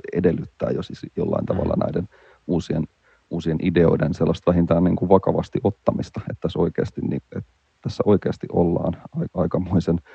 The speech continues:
Speaker 1: potentiaalisesti aikamoisen niin kuin myllerryksen edessä, jos Yhdysvalto-, Yhdysvalloissa työttömyys pomppaa jonnekin kahteenkymmeneen prosenttiin tässä niin kuin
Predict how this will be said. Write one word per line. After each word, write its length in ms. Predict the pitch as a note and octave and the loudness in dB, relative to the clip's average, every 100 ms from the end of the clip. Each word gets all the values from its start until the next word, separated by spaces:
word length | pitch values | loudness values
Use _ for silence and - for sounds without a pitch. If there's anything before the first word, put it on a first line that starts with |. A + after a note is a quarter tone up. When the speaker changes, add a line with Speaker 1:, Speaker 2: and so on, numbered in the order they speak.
| - - - _ - | -20 -20 -20 _ 2
Speaker 1:
potentiaalisesti 720 | F2+ E2+ - D2 - - - | 4 4 4 0 0 -2 2
aikamoisen 520 | F2 - F2 F2 F2 | 2 4 2 2 2
niin 100 | E2+ | 0
kuin 140 | - F2+ | 2 6
myllerryksen 640 | F#2 D#2 - - - F2 | 6 6 2 -4 -2 0
edessä, 320 | - - F#2 - | 0 -2 -6 -2
jos 200 | E2+ - - | -4 -2 -2
Yhdysvalto-, 560 | F2+ E2+ - F#2+ E2+ - | 0 2 0 -4 -6 -2
Yhdysvalloissa 680 | F#2 G2 - - - - - _ _ _ _ _ _ _ _ - _ _ - | 2 2 0 0 -2 -4 -8 _ _ _ _ _ _ _ _ -20 _ _ 0
työttömyys 440 | E2 - D#2+ B1+ - | 0 2 0 0 0
pomppaa 400 | E2 F2 - - | -2 -2 -4 -4
jonnekin 340 | E2 - - - | -2 -4 -6 -4
kahteenkymmeneen 720 | - - - - - - - | -4 -2 -4 -2 -6 -4 -4
prosenttiin 500 | - - F2 - - | -2 -2 -4 -4 -8
tässä 280 | - - - | -8 -8 -8
niin 480 | - - _ - | -10 -20 _ -18
kuin 100 | - | -16